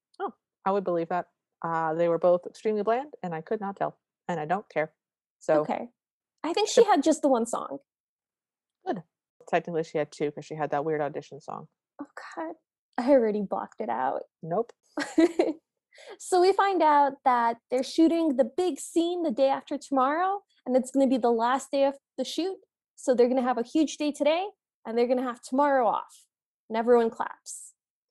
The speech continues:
Speaker 1: Do they
Speaker 2: Yeah.
Speaker 1: think that movies are shot in chronological order?
Speaker 2: Quite possibly.
Speaker 1: Do you think they shot this movie in chronological order?
Speaker 2: Oh, God, maybe.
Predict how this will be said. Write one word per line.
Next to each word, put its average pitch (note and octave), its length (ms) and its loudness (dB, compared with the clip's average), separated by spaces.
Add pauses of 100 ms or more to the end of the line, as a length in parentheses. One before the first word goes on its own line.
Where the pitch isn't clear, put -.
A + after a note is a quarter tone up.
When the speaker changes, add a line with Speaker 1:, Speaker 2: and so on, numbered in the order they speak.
(440)
Speaker 1:
Do B3 100 0
they B3+ 180 2
Speaker 2:
Yeah. - 20 -14
Speaker 1:
think F#4 360 -6 (180)
that A3+ 240 -2 (200)
movies G3+ 360 -4
are F#3 100 -4
shot F3 260 -4
in F3 140 -10
chronological D#3+ 640 -6
order? - 260 -4 (400)
Speaker 2:
Quite C4 280 -2
possibly. - 720 -10 (800)
Speaker 1:
Do A3+ 120 -4
you A#3 60 -2
think C#4 180 -8
they B3+ 100 -2
shot G#3+ 340 -8
this A3 200 2
movie F3 240 -6
in - 120 -14
chronological - 640 -8
order? - 300 -6 (1120)
Speaker 2:
Oh, C4 120 -2
God, F#3+ 420 -4
maybe. B3 640 -4